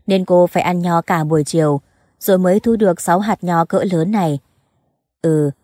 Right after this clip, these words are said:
chắc là có thể tạo ra hình bông hoa thật đấy. Phim này thực sự rất cảm động.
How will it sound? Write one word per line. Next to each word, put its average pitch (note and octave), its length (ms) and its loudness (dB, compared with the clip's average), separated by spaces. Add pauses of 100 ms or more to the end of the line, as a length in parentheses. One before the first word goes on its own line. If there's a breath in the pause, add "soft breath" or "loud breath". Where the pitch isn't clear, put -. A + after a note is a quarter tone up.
(240)
chắc C#4 220 -2
là F3+ 160 2
có G3 180 0
thể F3+ 260 0
tạo E3+ 200 -2
ra G3 140 0
hình F3 220 -2
bông F#3 160 0
hoa F#3 280 -2
thật F3 200 -2
đấy. A3 220 -2 (1200)
Phim A#3 160 2
này F#3 180 2
thực F#3+ 180 -4
sự F3 180 -2
rất C4+ 160 -4
cảm E3 220 -4
động. D#3 200 0